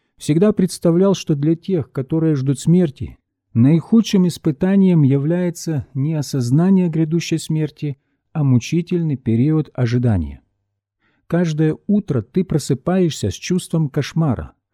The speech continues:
которое со временем не уходит, потому что это реальность. Каждую ночь тебя преследуют одни и те же сны. Воображение всегда усиливает чувство страха и, в конце концов, парализует тебя всего.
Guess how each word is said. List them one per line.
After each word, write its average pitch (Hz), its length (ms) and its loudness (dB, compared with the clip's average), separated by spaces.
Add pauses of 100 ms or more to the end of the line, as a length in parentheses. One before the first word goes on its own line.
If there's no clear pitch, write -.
(200)
которое 143 380 0
со - 180 -2
временем 151 520 2
не 143 100 4
уходит, 131 640 -2 (380)
потому 143 340 2
что 151 320 -4
это 117 300 0
реальность. 127 640 -2 (640)
Каждую 139 480 0
ночь 165 300 4
тебя 139 320 -4
преследуют 156 720 0
одни 135 460 2
и - 20 -4
те 165 180 0
же 156 140 0
сны. 147 380 0 (840)
Воображение 156 800 2
всегда 156 420 -2
усиливает 139 640 -2
чувство - 420 -6
страха 160 540 -4 (160)
и, 120 120 -2
в - 80 -8
конце 151 320 0
концов, 160 520 -2 (260)
парализует 135 720 0
тебя 113 280 -6
всего. 82 400 -10